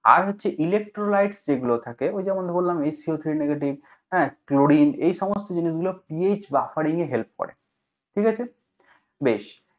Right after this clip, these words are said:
এইবার আসছে আমরা কাজ দেখলাম প্লাজমার। এবার একটা গুরুত্বপূর্ণ জিনিস আছে, plasma কি আর serum কি। অনেক জায়গাতেই তোমরা জায়গাটা, লেখাটা দেখে থাকবে যে plasma আর serum, তাহলে প্লাজমাটা কি? প্লাজমাটাও তো জলীয় অংশ, সিরামটাও জলীয় অংশ,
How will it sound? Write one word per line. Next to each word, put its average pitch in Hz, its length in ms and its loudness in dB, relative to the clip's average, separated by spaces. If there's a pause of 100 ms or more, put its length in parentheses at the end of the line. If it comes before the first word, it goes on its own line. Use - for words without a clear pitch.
এইবার 220 320 8
আসছে 240 340 4
আমরা 147 360 0
কাজ 165 280 8 (100)
দেখলাম 208 420 2
প্লাজমার। 214 460 0 (200)
এবার 233 200 4
একটা 247 220 0
গুরুত্বপূর্ণ 208 640 -4
জিনিস 147 280 2
আছে, 131 300 -8 (360)
plasma 214 560 2
কি 294 320 0
আর 170 100 -2
serum 110 360 -4
কি। - 180 -20 (680)
অনেক 208 420 2
জায়গাতেই 202 400 2
তোমরা 196 260 0
জায়গাটা, 131 420 4
লেখাটা 131 440 2
দেখে 127 240 0
থাকবে 117 400 -4
যে 156 100 -6
plasma 156 680 0
আর 202 160 0
serum, 120 380 -2
তাহলে 170 160 -8
প্লাজমাটা 214 640 -2
কি? 120 200 -6
প্লাজমাটাও 180 680 0
তো 220 100 0
জলীয় 208 320 2
অংশ, 220 280 -4
সিরামটাও 185 640 4
জলীয় 123 280 0
অংশ, 113 220 -10